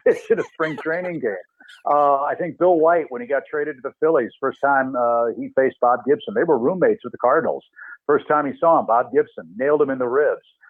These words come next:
Uh, look, it was a different time then. It really was a different time. Again, not saying it's better. I think today's players are, are better conditioned, better athletes,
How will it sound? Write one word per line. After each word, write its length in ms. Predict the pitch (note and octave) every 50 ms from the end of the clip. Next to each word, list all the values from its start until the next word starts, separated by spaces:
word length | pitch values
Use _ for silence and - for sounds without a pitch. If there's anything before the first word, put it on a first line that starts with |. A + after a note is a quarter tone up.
| - - -
Uh, 340 | B2 B2+ B2+ B2+ B2 B2 C3
look, 180 | F#3 A3+ G#3+ -
it 60 | F#3+
was 100 | F3+ -
a 60 | F#3+ F3
different 300 | G#3+ A3 - A#3 A3 -
time 300 | F3+ F3+ G#3 C4 B3 G#3+
then. 180 | C3+ G2 F2 - _ _ -
It 160 | - D3+ -
really 260 | D3+ E3+ F3 F3+ F3+
was 320 | E3+ E3 E3+ F#3+ F3 C#3+ A#2
a 60 | B2 -
different 340 | - C#3+ - - D3 - -
time. 160 | D3+ C#3+ B2+ G#2+ G2+ -
Again, 260 | A2 D#3 E3+ C3 G2+ F#2+
not 160 | A#2 C3+ D#3 - -
saying 180 | F#3 F3 E3
it's 140 | D3 A#2+ - -
better. 340 | C3 C#3+ D#3+ B2+ A2+ A#2+ - _ - - - - - -
I 220 | A#2 A#2 C3+ C#3+ C#3
think 240 | - F3+ D#3 -
today's 240 | D3 C#3 C#3 D3 C#3 C#3+ -
players 340 | C3+ C#3 D3 C#3+ B2+ A2 - - -
are, 320 | G#2+ G2+ G2 G2 G2 - - A2+
are 220 | G#2+ G#2 G2+ F#2+ - _ _ -
better 220 | F3+ G3 F#3 F3
conditioned, 640 | F3 - D#3 C#3 B2 C#3+ C#3 - - C#3+ C3+ B2 G2+
better 300 | - D3 D#3+ D#3+ C#3+ C3
athletes, 520 | B2+ C3 B2 - - B2+ C3 C3+ A#2 -